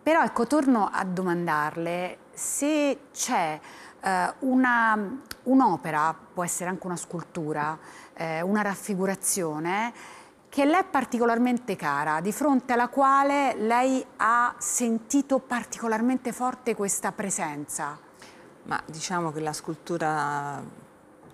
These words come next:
Speaker 2: per antonomasia più famosa è proprio quella della Pietà.
Speaker 1: Mm.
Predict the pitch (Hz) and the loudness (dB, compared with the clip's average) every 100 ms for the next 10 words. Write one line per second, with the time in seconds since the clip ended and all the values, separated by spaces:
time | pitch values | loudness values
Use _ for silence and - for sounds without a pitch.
0 | - - _ _ - 156 151 160 156 151 | -20 -20 _ _ -4 -2 -4 -4 -4 0
1 | 165 170 - 143 - 156 147 147 156 175 | 0 0 -4 -6 -8 -8 -6 -6 -4 -4
2 | 143 151 143 147 143 139 143 143 143 170 | -4 -4 -4 -2 -2 -2 -4 -6 -4 -2
3 | - - - - | -4 -8 -14 -10